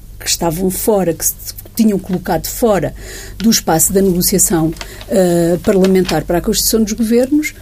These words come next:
acabaram com essa interdição <laughs> que tinham colocado a si próprios e os dirigentes destas forças partidárias manifestam hoje uma disponibilidade para participar nessas negociações. E, portanto,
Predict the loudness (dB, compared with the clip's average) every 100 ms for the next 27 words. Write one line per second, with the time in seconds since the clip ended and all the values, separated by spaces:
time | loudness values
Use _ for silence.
0 | -18 -8 -2 0 2 2 2 2 4 4
1 | 4 2 0 -2 -4 -10 -2 -2 0 0
2 | 2 2 2 2 2 -2 -4 -6 -4 0
3 | 0 0 -4 -2 0 0 -2 -2 -2 0
4 | -4 -6 -8 -4 0 2 2 2 2 0
5 | 0 -2 -2 -4 -6 -4 -4 -4 -2 0
6 | 0 0 2 2 2 -2 0 0 0 0
7 | 0 -2 -2 0 2 0 0 -2 -4 -4
8 | -2 -2 -4 -6 -2 0 0 -2 -2 -4
9 | -4 -8 -10 -12 -14 -16 -16 -14 -16 -4
10 | -2 0 2 0